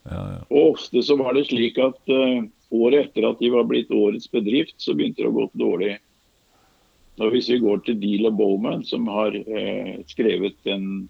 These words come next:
Speaker 2: kanskje o-, or-, boken om organisasjonsforståelse som er mest solgt i Norge, så sier de jo at organisasjoner er jo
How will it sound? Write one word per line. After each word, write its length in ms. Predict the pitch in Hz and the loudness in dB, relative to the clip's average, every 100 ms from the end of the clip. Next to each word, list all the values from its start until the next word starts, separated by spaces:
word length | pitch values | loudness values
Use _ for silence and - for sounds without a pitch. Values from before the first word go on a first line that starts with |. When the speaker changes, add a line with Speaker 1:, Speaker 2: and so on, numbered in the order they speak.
| - | -10
Speaker 2:
kanskje 280 | 92 - 101 | -6 -2 -2
o-, 160 | - _ _ - | -2 _ _ -6
or-, 160 | 101 - _ - | -6 -8 _ -8
boken 320 | 95 - 104 | -8 -6 -6
om 120 | 104 | -4
organisasjonsforståelse 1400 | 101 98 101 - 107 98 85 - 95 - 101 - - 92 | -2 -2 -4 -4 -6 -4 -8 -6 -10 -4 -2 -2 -4 -6
som 120 | 98 | -4
er 140 | 107 95 | -4 -4
mest 260 | 95 - | -6 -6
solgt 240 | 92 85 - | -6 -4 -6
i 100 | 107 | -4
Norge, 380 | 92 80 120 - _ _ _ _ _ _ _ _ - | -4 -2 -4 -6 _ _ _ _ _ _ _ _ -2
så 160 | 127 | -2
sier 320 | - 156 123 | 4 6 6
de 100 | 117 | 6
jo 140 | 120 120 | 6 6
at 320 | 120 - - | 2 0 0
organisasjoner 880 | 117 107 113 107 120 110 101 107 113 104 | 2 2 -2 -2 -2 0 0 2 0 2
er 60 | 98 | 2
jo 240 | 110 110 | 2 0